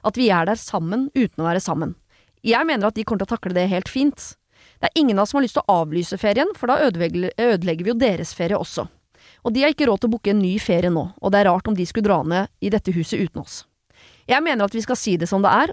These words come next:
og så kan de velge hva de vil, og få forti-, og få tid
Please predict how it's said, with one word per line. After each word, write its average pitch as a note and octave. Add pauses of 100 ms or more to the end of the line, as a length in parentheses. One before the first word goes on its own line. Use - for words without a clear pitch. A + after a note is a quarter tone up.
og B3
så C4+
kan C4+
de B3
velge A3 (100)
hva G#3
de F#3+ (100)
vil, D4 (100)
og A#3+
få C4
forti-, - (160)
og A3+
få A3 (100)
tid A3+